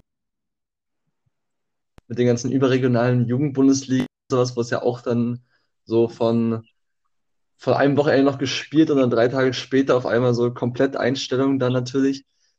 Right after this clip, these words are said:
ist natürlich schon eine Umstellung. Also es fällt natürlich auch was großen, großen Teil weg. Jetzt nicht nur halt die Spiele an sich am Wochenende, sondern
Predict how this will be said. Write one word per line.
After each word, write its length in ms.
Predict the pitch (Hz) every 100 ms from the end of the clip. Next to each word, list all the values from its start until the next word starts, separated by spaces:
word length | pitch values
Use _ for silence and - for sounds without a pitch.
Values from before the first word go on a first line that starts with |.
| _ _
ist 140 | 127 131
natürlich 340 | 143 127 131
schon 120 | 127
eine 80 | 123
Umstellung. 560 | 131 131 - 104 107 101
Also 240 | 95 98
es 120 | 104
fällt 180 | - 107
natürlich 260 | 117 120 113
auch 140 | 107
was 160 | 110 -
großen, 580 | 110 110 123 110 110 107
großen 220 | 110 110
Teil 200 | 113 104
weg. 180 | 107 117
Jetzt 200 | 113 -
nicht 220 | 113 -
nur 260 | 117 110 104
halt 180 | 104 104
die 80 | 113
Spiele 400 | - - 131 120
an 140 | 107
sich 180 | 110 143
am 120 | 127
Wochenende, 500 | 113 135 - 127 123
sondern 380 | 104 101 98